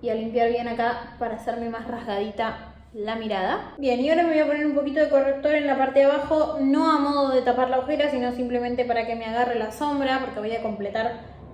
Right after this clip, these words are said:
ya los ojos. Y en la parte de abajo voy a hacer prácticamente lo mismo que lo que estaba haciendo arriba, parecido.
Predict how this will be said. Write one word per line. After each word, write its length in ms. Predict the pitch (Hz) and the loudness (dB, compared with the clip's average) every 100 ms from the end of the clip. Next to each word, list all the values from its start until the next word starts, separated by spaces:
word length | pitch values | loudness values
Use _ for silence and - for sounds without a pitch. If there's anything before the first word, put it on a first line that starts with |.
| - | -4
ya 400 | 240 226 226 - 240 | -2 0 -4 -10 -10
los 260 | 214 - 269 | -8 -2 2
ojos. 420 | - 240 254 - - - - - | 2 2 2 0 -6 -10 -12 -6
Y 100 | 320 | 2
en 80 | 415 | 4
la 100 | 427 427 440 | 4 4 2
parte 160 | 440 | 2
de 60 | 403 | 4
abajo 460 | 415 415 403 392 277 | 4 4 2 2 2
voy 180 | 339 339 | 4 4
a 60 | |
hacer 680 | 339 349 339 330 - - - - | 6 4 4 -2 -8 -16 -20 2
prácticamente 1000 | 330 339 339 330 277 285 294 302 311 302 | 4 4 0 0 0 2 0 2 2 2
lo 260 | 240 247 247 | 2 2 4
mismo 420 | 277 262 285 254 | 2 2 2 2
que 60 | |
lo 100 | 226 | 2
que 80 | 220 | -2
estaba 360 | - 247 240 - | -2 2 2 0
haciendo 380 | - 247 247 247 | -4 -4 2 4
arriba, 640 | 262 320 320 320 - - | 4 4 4 2 0 -4
parecido. 840 | 302 277 277 262 254 254 262 - | 0 0 -2 -2 2 2 2 -6